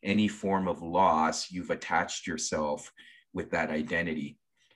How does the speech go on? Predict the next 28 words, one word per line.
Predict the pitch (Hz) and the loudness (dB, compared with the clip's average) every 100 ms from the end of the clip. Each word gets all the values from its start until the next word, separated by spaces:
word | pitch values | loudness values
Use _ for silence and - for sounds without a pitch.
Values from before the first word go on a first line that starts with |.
| _ | _
And, | 87 85 87 82 80 - | -6 -2 0 -2 -4 -6
you | 95 87 | -2 2
know, | |
all | 85 92 | 4 6
these | 113 95 | 6 4
great | 92 98 - | 2 2 2
things | 98 90 | -2 -2
can | - 87 | -4 -6
be | 80 | -4
happening | 82 85 98 78 78 - | 0 2 2 0 -4 -6
around | 80 80 92 92 | -6 -2 0 0
you, | 80 78 78 | 0 -2 -2
but | 82 | -4
it's, | 80 78 - - - | -2 -4 -6 -10 -12
it's | - | -8
so | - - 110 | -4 2 2
tough | 101 - 101 - | 2 0 -2 -2
to | 92 | -4
get | 92 87 | 0 2
over | 87 92 87 | 2 0 -2
that | 80 80 76 - - - _ - | 0 -2 -4 -10 -20 -20 _ -6
identity | 82 92 110 123 82 | 0 2 4 4 2
crisis | - 78 - 80 | 0 -2 -2 -8
because | 85 90 | -10 -8
that's | 85 87 - | -2 -2 2
all | 98 | 2
you | 92 82 | 2 0
knew. | 85 107 - | 2 2 0